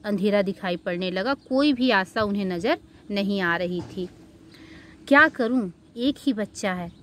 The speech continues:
इतने दिनों बाद मिला भी तो मृत्यु उसको अपने चंगुल में दबा रही है,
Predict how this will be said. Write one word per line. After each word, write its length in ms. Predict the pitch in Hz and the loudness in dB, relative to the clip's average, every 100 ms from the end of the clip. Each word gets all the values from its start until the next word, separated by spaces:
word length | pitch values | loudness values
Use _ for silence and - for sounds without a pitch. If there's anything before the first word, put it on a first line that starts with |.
| - - | -16 -14
इतने 360 | - 233 277 | -6 2 2
दिनों 380 | 220 214 226 247 | 2 0 0 0
बाद 220 | 202 220 220 | 0 -2 -2
मिला 280 | 196 220 247 | -2 0 0
भी 180 | 233 | -2
तो 220 | 247 277 262 | -2 -2 0
मृत्यु 480 | 202 190 - 269 247 | -2 -4 -4 -4 -2
उसको 320 | 214 - 254 | -6 -6 -6
अपने 300 | 226 233 254 | -4 -4 -4
चंगुल 460 | - 190 185 233 | -4 -2 0 2
में 160 | 247 254 | 2 2
दबा 260 | 233 220 254 | 2 0 2
रही 240 | 262 277 | 2 0
है, 180 | 269 | 0